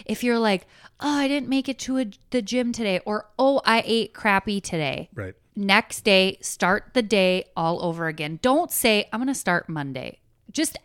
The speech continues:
Speaker 1: every day is a continual choice for me to, you know, have a healthy mind.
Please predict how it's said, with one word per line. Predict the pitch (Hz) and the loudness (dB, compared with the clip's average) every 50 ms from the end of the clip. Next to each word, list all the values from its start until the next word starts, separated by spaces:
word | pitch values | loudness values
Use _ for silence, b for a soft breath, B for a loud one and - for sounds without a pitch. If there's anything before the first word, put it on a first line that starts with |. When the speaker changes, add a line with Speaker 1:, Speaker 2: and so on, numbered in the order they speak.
| - | 2
Speaker 1:
every | - 226 226 220 233 262 262 269 | 4 4 4 4 4 2 2 4
day | 220 233 214 208 208 214 - - | 4 4 4 6 4 2 2 0
is | 208 185 196 | -4 -2 -2
a | 196 | -4
continual | - - 196 180 165 - - 180 180 185 185 190 185 175 | -4 -4 -6 -6 -6 -4 -6 -4 -4 -2 -2 -2 -2 -2
choice | 170 - - 147 143 165 - - | -4 -4 -6 -4 -4 -4 -6 -4
for | - 214 | -4 -2
me | 208 214 214 220 220 226 226 B B B B B B | 0 2 2 2 2 0 -2 B B B B B B
to, | - - 208 190 185 170 165 170 - _ _ _ _ - _ _ _ _ _ - | -6 -2 0 0 2 2 0 -2 -6 _ _ _ _ -20 _ _ _ _ _ -6
you | - 196 190 | -2 0 0
know, | 180 170 165 160 - _ _ _ _ _ _ _ _ _ _ _ _ _ - | 0 0 -2 -4 -6 _ _ _ _ _ _ _ _ _ _ _ _ _ -16
have | - - 185 190 208 | -10 -6 -2 0 0
a | 202 | 0
healthy | 220 214 202 - 226 214 | 0 0 0 -2 -4 -4
mind. | 208 190 180 175 175 180 180 185 202 196 | -2 0 0 0 0 -2 -4 -6 -8 -10